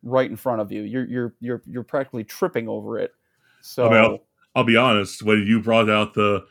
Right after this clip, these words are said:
Speaker 2: the, the microphone when we went to Savannah a couple months ago, I was like,
Speaker 1: Oh, yeah, yeah, yeah, yeah, yes, yes.
Speaker 2: I, I was like, "Ooh." I was like, I was actually thinking about
Speaker 1: Told
Speaker 2: that
Speaker 1: you.
Speaker 2: too. I know.
Speaker 1: We should have done it.
Speaker 2: I know,
Speaker 1: Yes,
Speaker 2: which
Speaker 1: we
Speaker 2: means
Speaker 1: did.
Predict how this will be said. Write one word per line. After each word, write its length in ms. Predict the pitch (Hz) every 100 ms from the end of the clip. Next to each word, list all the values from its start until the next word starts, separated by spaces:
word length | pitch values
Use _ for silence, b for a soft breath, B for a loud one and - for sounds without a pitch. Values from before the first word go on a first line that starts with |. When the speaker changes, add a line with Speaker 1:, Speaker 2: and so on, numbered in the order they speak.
| b b b
Speaker 2:
the, 220 | 110 107 101
the 340 | 104 98 98
microphone 720 | 90 113 107 104 113 110 117 - -
when 140 | 110
we 40 |
went 120 | 110 98
to 80 |
Savannah 400 | 92 92 110 123 131
a 300 | 131 _ 123
couple 140 | -
months 200 | 120 120
ago, 300 | 127 135 139 139
I 60 | 104
was 200 | 101 95
like, 320 | 98 92 - - -
Speaker 1:
Oh, 300 | 147 285 170
yeah, 160 | 180
yeah, 140 | 247 240
yeah, 140 | 240
yeah, 140 | 220 208
yes, 380 | 131 - - -
yes. 220 | 123 110
Speaker 2:
I, 240 | 117 113 113 - _ -
I 100 | 104
was 120 | 101
like, 260 | 107 98 -
"Ooh." 320 | 117 101 92 87 _ _
I 80 | 104
was 160 | 98 92
like, 340 | 98 95 - _ _
I 80 | 113
was 100 | 107
actually 220 | 107 101
thinking 160 | 98 110
about 140 | 98
Speaker 1:
Told 220 | 98 196 -
Speaker 2:
that 60 |
Speaker 1:
you. 180 | 123 101
Speaker 2:
too. 60 | - _ _ _ _
I 100 | 104
know. 380 | 104 107 90 90 _ _ _ _ -
Speaker 1:
We 100 | 123
should 200 | - 160
have 100 | 165
done 200 | 175 269
it. 180 | 147 - _ _ b b b
Speaker 2:
I 140 | 101
know, 260 | 113 117 98
Speaker 1:
Yes, 180 | 180 120
Speaker 2:
which 80 | -
Speaker 1:
we 80 | 165
Speaker 2:
means 80 | 170
Speaker 1:
did. 300 | 202 170